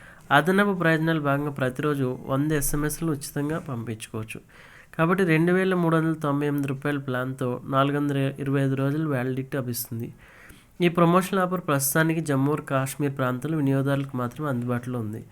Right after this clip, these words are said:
దేశంలో మిగతా రాష్ట్రాలు కూడా ప్రవేశపెట్టే అవకాశం ఉంది. అయితే ఎప్పటిలోగా అందుబాటులోకి వస్తున్నారని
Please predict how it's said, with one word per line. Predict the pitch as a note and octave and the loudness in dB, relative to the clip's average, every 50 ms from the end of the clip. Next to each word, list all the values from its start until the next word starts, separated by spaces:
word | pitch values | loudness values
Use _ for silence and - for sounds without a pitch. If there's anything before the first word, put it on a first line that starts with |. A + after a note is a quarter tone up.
| - - - - - - - - - | -20 -20 -20 -20 -20 -20 -12 -4 0
దేశంలో | D#3+ D#3+ F3 F3 F3 F#3+ G#3 G3+ | 4 4 4 4 2 0 2 4
మిగతా | F#3+ D#3+ D#3 D#3 - F3 | 4 4 2 2 2 4
రాష్ట్రాలు | E3 E3 D#3+ D#3+ - - E3+ D#3+ D#3 | 6 6 4 4 2 0 0 0 2
కూడా | D3+ D#3 D#3 | 0 -2 -2
ప్రవేశపెట్టే | D3 - C3 B2+ C3 C3+ - - C#3+ C#3 C#3 | 0 2 0 2 0 -2 -4 -6 -6 -2 -2
అవకాశం | C3 A#2+ A#2 A#2 B2 A#2+ A#2+ - B2 A#2+ | -2 -2 -2 -4 -6 -6 -6 -6 -6 -6
ఉంది. | A#2 A#2 - - | -6 -6 -8 -8
అయితే | A#2 A#2+ B2 B2 - D#3 | -6 -6 -6 -2 -2 -4
ఎప్పటిలోగా | C#3 C#3 - D3+ D3+ D#3 D#3+ D#3 D3+ D3+ D#3 C#3+ | -4 -2 -2 -4 0 2 2 0 2 2 0 0
అందుబాటులోకి | B2 B2 B2+ C3 C#3 C#3 C3+ C#3 B2+ B2+ B2 | 0 0 2 2 2 2 2 0 -4 -2 -2
వస్తున్నారని | A#2+ A#2+ - - - C3 A#2+ A#2 A#2 A#2+ A#2+ A#2+ | -4 -4 -6 -4 -4 -4 -2 -2 -2 -4 -4 -6